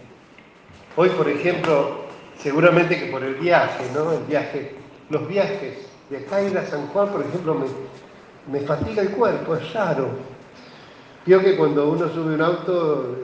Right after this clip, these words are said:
si, si es un niñito, un niño, enseguida le da sueño, y bueno, y a, a mí también, por ahí. Y como que el cuerpo se relaja y después queda ahí medio, entonces, hoy, hoy me sentía un poco así, ¿no?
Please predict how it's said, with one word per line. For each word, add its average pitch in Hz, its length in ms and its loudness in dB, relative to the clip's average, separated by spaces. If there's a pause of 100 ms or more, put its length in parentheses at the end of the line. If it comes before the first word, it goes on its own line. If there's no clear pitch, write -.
(140)
si, 139 240 -8
si 156 80 -4
es 147 60 -4
un 151 200 -4 (140)
niñito, 165 420 -4
un 147 120 -4
niño, 185 240 -2
enseguida 147 320 -2
le 147 100 4
da 139 120 2
sueño, 131 440 -2
y 123 80 -4
bueno, 135 320 0
y 123 60 4
a, 117 60 0
a 131 420 -4
mí 143 100 0
también, 147 460 4
por 120 100 -2
ahí. 143 240 0 (720)
Y 143 120 -2
como 160 300 0
que 151 60 0
el 139 140 2
cuerpo 170 320 2
se 175 140 -4
relaja 180 520 -2
y 160 80 -2
después 147 360 -2
queda 151 320 2
ahí 147 360 2 (460)
medio, 139 580 2
entonces, 143 480 0 (320)
hoy, 170 460 6
hoy 175 180 6
me 165 160 0
sentía 143 400 0
un 151 80 4
poco 147 240 2
así, 160 320 -2
¿no? 170 380 0